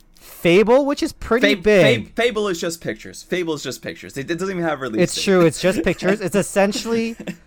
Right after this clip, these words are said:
Speaker 1: like what God of War did, but they paid an, a company to make a marketing, uh, <laughs> cinematic for them that
Speaker 2: Yeah.
Speaker 1: was like,
Speaker 2: And,
Speaker 1: "Mm,
Speaker 2: uh,
Speaker 1: Fable."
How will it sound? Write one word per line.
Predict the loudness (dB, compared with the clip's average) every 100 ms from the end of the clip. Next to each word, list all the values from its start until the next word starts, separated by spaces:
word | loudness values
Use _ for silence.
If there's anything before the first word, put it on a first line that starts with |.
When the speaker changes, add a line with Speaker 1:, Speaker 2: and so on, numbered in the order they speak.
| _ -2
Speaker 1:
like | 2 2
what | 0 -2
God | 0 2
of | 2
War | 2 0 0
did, | -2 -4 -4
but | -6 -4
they | -4
paid | -2 -2 0 -2
an, | -6 -8
a | -10
company | -8 -8 -6 -8 -8
to | -6
make | -6 -4
a | -4
marketing, | -4 -6 -4 -6 -6 -8
uh, | -2 -2
<laughs> |
cinematic | 0 2 4 4 6 4 4
for | -4
them | -2 -4 -8 -18 -20 _ _
that | -2
Speaker 2:
Yeah. | 0
Speaker 1:
was | 0
like, | 0 0 -2
Speaker 2:
And, | -2
Speaker 1:
"Mm, | -4
Speaker 2:
uh, |
Speaker 1:
Fable." | -6 -8 -10